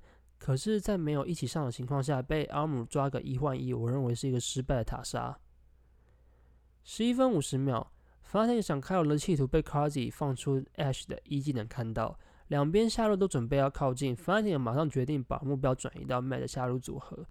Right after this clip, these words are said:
两方剩余人马陆续赶到，一阵混战后又打成二换二，双方继续持平。十四分十五秒，两边打野在草丛相遇，要拼对砍。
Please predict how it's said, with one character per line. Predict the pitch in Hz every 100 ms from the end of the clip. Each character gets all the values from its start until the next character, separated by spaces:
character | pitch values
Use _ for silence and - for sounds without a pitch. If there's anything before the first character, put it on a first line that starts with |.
| -
两 | 147 147
方 | 214 226
剩 | 214 240
余 | 180
人 | 135 135
马 | 151 127 - 170
陆 | 156
续 | 139 151
赶 | 139 127 139
到， | 131 - - - - _ -
一 | 165
阵 | 202 220
混 | 226 196
战 | 196 180
后 | 180
又 | 180
打 | 160
成 | 123 127
二 | - 135
换 | 135
二， | 131 135 135
双 | - 156
方 | 175 175
继 | - 170
续 | 147
持 | 135 117
平。 | - - 165 - - - - - _ - _ _
十 | - 214
四 | 202 247
分 | 254
十 | 240 -
五 | 160
秒， | 165 175 139
两 | 131 123
边 | 127 185 185
打 | 156
野 | 127
在 | 143 156
草 | - 123
丛 | - 117
相 | - 127
遇， | 131 131 - -
要 | - 202
拼 | 196 196
对 | 208 160
砍。 | - -